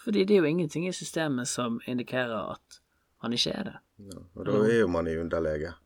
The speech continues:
Speaker 2: sånn som jeg, jeg har kjent på selv også,
Speaker 1: Ja, for det er
Speaker 2: sant?
Speaker 1: ikke en positiv annerledeshet, sant? Det,
Speaker 2: Ja.
Speaker 1: den blir oppfattet negativt også i det systemet, sant? Det blir fort, i anførselstegn, problembarna.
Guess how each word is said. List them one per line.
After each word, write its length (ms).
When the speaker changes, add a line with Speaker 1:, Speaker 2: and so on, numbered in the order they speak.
Speaker 2:
sånn 200
som 140
jeg, 240
jeg 300
har 80
kjent 280
på 80
selv 340
også, 260
Speaker 1:
Ja, 60
for 120
det 40
er 80
Speaker 2:
sant? 0
Speaker 1:
ikke 100
en 80
positiv 520
annerledeshet, 840
sant? 520
Det, 160
Speaker 2:
Ja. 60
Speaker 1:
den 200
blir 120
oppfattet 680
negativt 920
også 300
i 140
det 180
systemet, 640
sant? 220
Det 100
blir 120
fort, 360
i 120
anførselstegn, 600
problembarna. 640